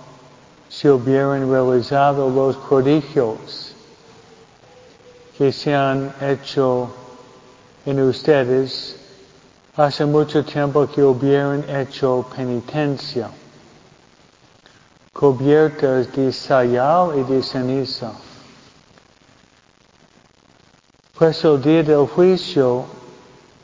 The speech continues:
será menos severo para Tiro y Sidón que para ustedes. Y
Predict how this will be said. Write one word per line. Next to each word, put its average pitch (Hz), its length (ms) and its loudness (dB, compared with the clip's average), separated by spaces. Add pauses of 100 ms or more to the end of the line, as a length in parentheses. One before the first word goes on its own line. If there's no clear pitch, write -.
(1400)
será 135 420 4
menos 143 540 0
severo 135 580 0 (1800)
para 127 320 0
Tiro 147 640 2 (120)
y 135 240 0
Sidón 131 640 0 (3000)
que 143 140 0
para 135 300 0
ustedes. - 920 -2 (1900)
Y 139 400 4